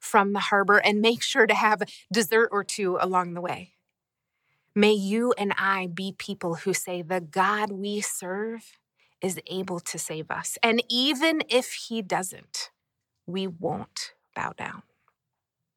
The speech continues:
Let's pray. God, give me an opportunity to grow in my love for you. I no longer ask you mainly for comfort or success or security.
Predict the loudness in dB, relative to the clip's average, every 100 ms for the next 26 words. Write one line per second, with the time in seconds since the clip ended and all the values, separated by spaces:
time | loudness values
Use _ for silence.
0 | _ _ _ _ -10 -8 -8 -12 -12 -12
1 | -16 _ _ _ _ _ _ _ _ _
2 | _ _ _ _ _ 0 2 2 4 4
3 | 4 0 0 0 0 0 -2 -6 -8 -4
4 | -4 -4 -6 -10 -6 -2 0 0 0 -2
5 | -2 -2 -2 -4 -6 -8 -10 -16 -14 -14
6 | -16 _ _ _ _ _ -18 2 6 8
7 | 8 8 8 6 2 0 -4 -6 -4 -2
8 | -2 -4 -4 -6 -6 -6 -6 -4 -2 -2
9 | -2 -8 -6 -6 -8 -10 -8 -6 -6 -6
10 | -8 -8 -6 -6 -6 -4 0 0 -2